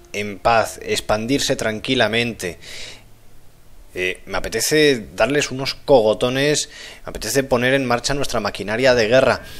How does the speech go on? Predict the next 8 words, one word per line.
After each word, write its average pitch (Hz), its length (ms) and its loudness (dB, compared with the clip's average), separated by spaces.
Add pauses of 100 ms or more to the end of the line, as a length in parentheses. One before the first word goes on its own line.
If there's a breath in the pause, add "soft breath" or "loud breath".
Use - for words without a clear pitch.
(200 loud breath)
Y 131 80 0
he 135 60 4
seleccionado 147 480 0
un 156 80 0
objetivo, 117 520 0 (560)
los 107 200 -4
humanos. 123 480 -2 (480 loud breath)
Eh, 127 500 2